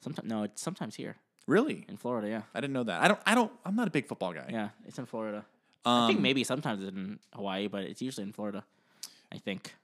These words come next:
Speaker 1: But nobody gives a fuck about the Pro Bowl.
Speaker 2: Yeah.
Speaker 1: It's fun to go to as a fan just 'cause there's probably cheap tickets and stuff, but
Speaker 2: Yeah.
Speaker 1: the players don't care. It's a weird, like, 'cause N B A, it's just street bat. You can just show up and play basketball.
Speaker 2: Yeah.
Speaker 1: You can't just show up and play football.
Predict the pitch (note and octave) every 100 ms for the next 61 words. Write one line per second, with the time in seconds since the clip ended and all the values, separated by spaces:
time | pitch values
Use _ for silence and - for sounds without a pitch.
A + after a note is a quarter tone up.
0 | _ _ C3 C3 C#3+ C3 G#2 - F#2 F2
1 | F2+ E2+ F2 E2+ D2+ - - C#3 - -
2 | - A#2+ - D3 B2 A2 A#2 - A#2+ G2
3 | - A2+ B2 A2+ - G#2+ - A2+ G#2 -
4 | A#2 B2 A#2 C3 B2+ - C#3 - - A2+
5 | G2 - - - - A#2 G#2+ F2+ - F2+
6 | E2+ - - C3+ A#2+ A#2 A#2 A2 - _
7 | _ - G#2+ G2+ - _ _ _ - C3+
8 | E3+ F3 D#3+ C3+ B2 - B2 B2 - A#2+
9 | G2+ F#2 - C3 B2+ A#2+ - B2 A2 G#2
10 | A#2 G2+ G#2 - B2+ B2+ - B2 G2+ D#2+
11 | C3+ D#3+ C3 C3 B2+ A2 G2+ G2+ F2+ G2
12 | - F2